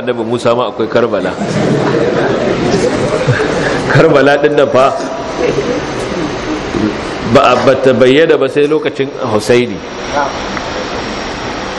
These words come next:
Amma ka ji har a zamanin Annabi Musa Allah ya ce masa mu haɗu a can. So suna fifita ta a kan Ka'aba. Suna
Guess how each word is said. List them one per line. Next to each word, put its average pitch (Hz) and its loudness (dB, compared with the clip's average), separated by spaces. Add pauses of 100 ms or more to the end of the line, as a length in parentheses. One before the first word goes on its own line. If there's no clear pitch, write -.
(1600)
Amma 117 4
ka 135 4
ji 131 4
har 139 4
a 117 0
zamanin 117 -2
Annabi 107 -2
Musa 98 2
Allah 120 4
ya 110 -2
ce 123 -2
masa 110 -2
mu 98 -2
haɗu - 0
a - 0
can. - -6 (3250)
So 151 6
suna 156 4
fifita 139 4
ta 135 2 (1040)
a 117 4
kan 135 4
Ka'aba. 92 -2 (1200)
Suna 127 4